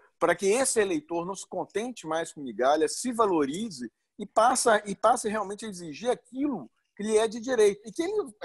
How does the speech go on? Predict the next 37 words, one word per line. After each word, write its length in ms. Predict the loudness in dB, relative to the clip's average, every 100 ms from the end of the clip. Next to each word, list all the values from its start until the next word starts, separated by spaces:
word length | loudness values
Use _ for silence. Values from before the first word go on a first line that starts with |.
| -16 _
saiba 680 | -16 -4 4 4 4 -2 -18 _ _ _ _ -16
que 80 |
isso 260 | -14 -12 -10
não 80 | -2
vai 140 | 0
acontecer 460 | 0 -2 -6 -6 -6
a 80 | -8
curto 280 | -10 -16
prazo, 420 | -10 -4 -4 -4 -12
ou 60 |
seja, 220 | -16 -12
é 40 | -10
uma 140 | -10
coisa 240 | -4 -2 -2
a 40 |
longo 260 | -2 -6 -2
prazo. 320 | 0 0 -2 _ _ _ _
Mas 160 | -12 -2
que 120 | 0
ele 80 | 0
não 100 | 2
pode 320 | 2 2 0
se 140 | -8
contentar, 720 | -8 -6 -6 -6 -2 0 -2 -6 _
ou 80 | -10
seja, 260 | -4 -4 -4
chega 280 | -4 -2
nas 120 | -2 -2
próximas 400 | -2 -2 -4 -2
eleições, 720 | -2 -2 -4 -4 -4 -8 -10
três, 300 | 0 0 0
quatro 320 | 2 2 2 -2
meses 280 | -2 -2
depois, 440 | -4 -6 0 -2 -2
cria-se 580 | -10 -4 -2 -2 -4 -8
um, 160 | -8
um, 380 | -8 -8 -6 -8